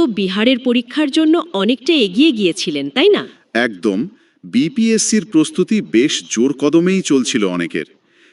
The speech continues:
Speaker 2: ঠিক সেই সময় রাজ্যের এই ঘোষণাটা এলো।
Speaker 1: হ্যাঁ, আর তাতেই তৈরি হয়েছে উভয় সংকট। কোনটা ছেড়ে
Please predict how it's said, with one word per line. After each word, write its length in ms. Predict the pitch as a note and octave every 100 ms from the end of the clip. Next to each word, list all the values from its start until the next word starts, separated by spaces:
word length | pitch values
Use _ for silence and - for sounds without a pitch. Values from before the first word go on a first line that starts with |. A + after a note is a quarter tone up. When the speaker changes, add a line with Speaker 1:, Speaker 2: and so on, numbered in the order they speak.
| -
Speaker 2:
ঠিক 140 | - -
সেই 340 | - - B2 F3
সময় 340 | C3 F#3+ G#3+ E2+
রাজ্যের 400 | F2+ G2 - D#3
এই 100 | E3
ঘোষণাটা 500 | C3 A#2 B2 G#2+ G2
এলো। 200 | F2 D2 B1 _ _
Speaker 1:
হ্যাঁ, 400 | - C4+ B3+ G3 C#3 -
আর 160 | G3+ G3+ -
তাতেই 360 | F#3 F#3 A#3+
তৈরি 340 | B3 A#3+ A3+ A#3
হয়েছে 340 | A3 C4+ - A4 -
উভয় 360 | A3 E3 G3 F#3
সংকট। 400 | E3+ D3 - C#3 - _ _ _ _
কোনটা 380 | G3+ F#3+ F#3 F#3+
ছেড়ে 300 | F3 - F3